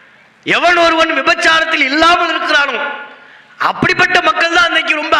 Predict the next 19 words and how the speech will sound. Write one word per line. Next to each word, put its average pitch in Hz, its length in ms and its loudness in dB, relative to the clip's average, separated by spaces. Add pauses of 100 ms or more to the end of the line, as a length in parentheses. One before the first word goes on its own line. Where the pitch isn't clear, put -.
அபூர்வம். 311 420 -2 (680)
அவர்களைத்தான் 320 600 2 (100)
ஆச்சரியமாக 339 600 2
பார்ப்பார்கள். 294 500 0 (680)
மதுவில் 320 380 2 (120)
ஊறி 339 240 0
திளைப்பதை 311 440 0 (280)
சர்வ 330 200 2 (160)
சாதாரணமாக 339 640 2 (140)
பார்க்கப்படுகிற 320 640 -2
ஒரு 285 160 -4
காலம். 294 280 0 (840)
அப்ப 277 180 -2
அந்த 285 120 2 (100)
ஐயாமுல் 359 480 2
ஜாஹிலியா, 294 460 2
அறியாமை 359 440 2
கால 330 240 0 (120)
மக்களை 262 340 0